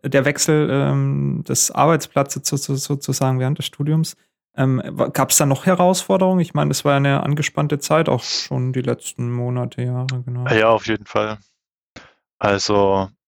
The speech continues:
Speaker 2: ähm, sorry, wenn ich dir so ins Wort falle, aber,
Speaker 1: Nee, nee.
Speaker 2: ähm, die, die, die aktuelle Situation hat natürlich auch gerade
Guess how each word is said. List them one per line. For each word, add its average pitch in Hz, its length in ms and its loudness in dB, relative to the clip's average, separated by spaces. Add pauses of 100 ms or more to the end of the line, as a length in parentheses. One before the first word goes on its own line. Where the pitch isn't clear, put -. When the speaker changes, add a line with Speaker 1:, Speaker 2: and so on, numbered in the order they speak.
Speaker 2:
ähm, 95 360 -6 (440)
sorry, - 340 -4
wenn 104 80 -2
ich - 60 -8
dir 107 160 2
so 104 80 0
ins 101 160 -2
Wort 113 120 2
falle, 113 260 4
aber, 104 360 4 (360)
Speaker 1:
Nee, 123 120 4
nee. 104 60 6
Speaker 2:
ähm, 101 260 2 (840)
die, 104 580 2 (100)
die, 98 380 -2 (300)
die 117 120 0
aktuelle 107 320 -2
Situation 110 560 2
hat 113 140 0
natürlich 113 360 0
auch 110 260 2
gerade 113 420 4